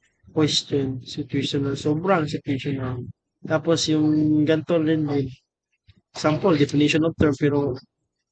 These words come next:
example lang siya, message media. So, dapat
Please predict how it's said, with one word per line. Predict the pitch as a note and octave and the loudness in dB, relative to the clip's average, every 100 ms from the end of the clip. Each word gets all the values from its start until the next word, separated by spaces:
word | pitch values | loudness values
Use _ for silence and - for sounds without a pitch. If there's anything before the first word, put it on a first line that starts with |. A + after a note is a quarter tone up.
| - | -8
example | - - C#3 C#3+ D#3 | -6 -2 -2 0 2
lang | D#3 D#3 | 2 2
siya, | D3+ C#3+ B2+ - | 0 -2 -2 -4
message | D3 D3 - - D3 C#3+ C#3 - | -2 -2 -4 -4 -2 0 -2 -2
media. | F3 E3+ D3+ B2 - D3+ - - E3+ _ - - - _ _ - _ _ - A2 - - - _ _ _ _ _ | -2 -2 -2 -2 -2 -4 -2 -6 -6 _ -20 -20 -20 _ _ -20 _ _ -12 -10 -12 -16 -20 _ _ _ _ _
So, | - - D#3+ D#3 - _ _ _ _ _ _ _ _ _ _ _ _ | -10 -2 0 0 -4 _ _ _ _ _ _ _ _ _ _ _ _
dapat | D#3 E3+ E3+ D#3 | 0 0 2 0